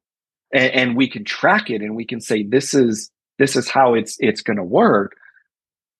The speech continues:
it, it's communicating to people you don't know what you're doing. And if all of a sudden I'm dropping a hundred thousand dollars with you and you're sending the message, "You don't know what you're doing," I'm not gonna s-, I'm not gonna drop a hundred thousand dollars with you.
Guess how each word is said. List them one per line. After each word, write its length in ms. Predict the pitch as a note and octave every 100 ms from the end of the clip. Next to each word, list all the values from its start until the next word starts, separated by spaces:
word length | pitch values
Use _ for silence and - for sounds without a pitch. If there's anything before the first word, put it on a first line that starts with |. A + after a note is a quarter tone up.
| _ _ _ -
it, 180 | C3+ C3+
it's 280 | B2+ - -
communicating 680 | A#2+ A#2+ E3+ D3 C3 A#2
to 60 | A2
people 280 | A#2+ A2+ G#2+
you 120 | A2
don't 160 | A2
know 80 | A2
what 200 | G2 F#2
you're 120 | F#2
doing. 500 | F#2+ F3 A2 E2 - _ -
And 120 | A#2+
if 120 | B2+
all 260 | C3 F#3 F#3
of 80 | C#3+
a 60 |
sudden 380 | - F#3+ F#3 C3 A2+
I'm 200 | C#3+ C#3+
dropping 500 | B2 A#2+ E3 B2+ A2
a 60 |
hundred 360 | G#2 C#3+ B2+ A2+
thousand 320 | A#2 G#2 G2+
dollars 360 | B2 F3+ G#2 F#2+
with 160 | F#2+
you 300 | G#2 G2 G2 _ _ _ _ -
and 160 | A2+ A2
you're 140 | D3+
sending 360 | - D#3 C3+ A#2+
the 60 | A2+
message, 520 | A#2+ - A#2+ G#2 -
"You 140 | A2+
don't 140 | C3 A#2
know 80 |
what 180 | A#2 -
you're 80 | F2
doing," 460 | F#2+ A2 D#3+ G#3+ - _ _ _ -
I'm 180 | G#2 B2
not 200 | A2 -
gonna 140 | G2
s-, 260 | - - -
I'm 140 | A#2+ A2+
not 180 | G#2+ G#2+
gonna 160 | G#2
drop 280 | G2 G3+ -
a 60 | F#3
hundred 280 | F#2 E2
thousand 300 | F#2+ E2+ F2
dollars 320 | D#2 D2+ D#2 -
with 120 | -
you. 260 | C2 -